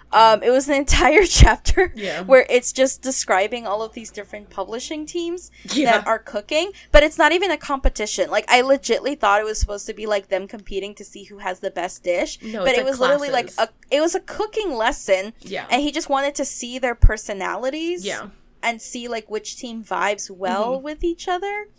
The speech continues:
Speaker 2: Yeah.
Speaker 1: It, it just didn't really make much sense, and I'm just like, That part shouldn't have even been in the
Speaker 2: Yeah,
Speaker 1: book, so.
Speaker 2: I didn't,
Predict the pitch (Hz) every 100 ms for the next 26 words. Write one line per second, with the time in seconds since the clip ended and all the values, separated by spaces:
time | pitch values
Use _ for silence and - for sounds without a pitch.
0 | _ 190 160 202 - 262 330 339 370 339
1 | 247 196 180 180 175 - 170 170 - 85
2 | - 208 214 220 240 240 240 294 285 -
3 | - - - 190 175 175 175 170 165 175
4 | 175 170 175 175 - _ _ - 208 180
5 | 170 160 175 - 175 233 254 277 277 240